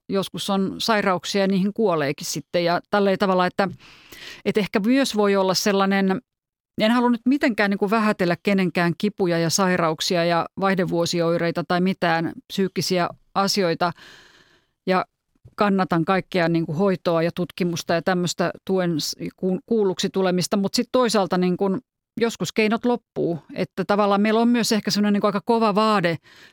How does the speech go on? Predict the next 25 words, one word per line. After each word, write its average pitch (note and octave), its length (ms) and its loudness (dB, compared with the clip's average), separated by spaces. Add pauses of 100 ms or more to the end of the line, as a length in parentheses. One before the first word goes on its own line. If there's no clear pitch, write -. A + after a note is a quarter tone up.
lääketieteellä F#3 760 0
ja E3 60 0
terveydenhuollolla, F3 640 0
että E3+ 120 -6
kaikki G#3+ 300 0
pitää G#3 300 0
lopulta F#3+ 340 0
ratkaista. F#3+ 800 -2 (260)
Kivut F#3 380 -2
pois, G#3 440 0 (280)
sairaudet F#3 560 0
hoidetuksi, E3+ 680 -2 (1000)
mielikuntoon, F3+ 1080 0 (1120)
masennus F#3 520 -2
pois F3 260 -2
ja F3+ 80 -6
kaikki F3 280 -4
tällaiset, E3+ 360 -4
mut G3 180 -6
joskus - 300 -4
se G3+ 80 -4
vaan G#3 160 0
ei G#3+ 240 -2
mene G#3 240 -4 (100)
niin. - 260 -6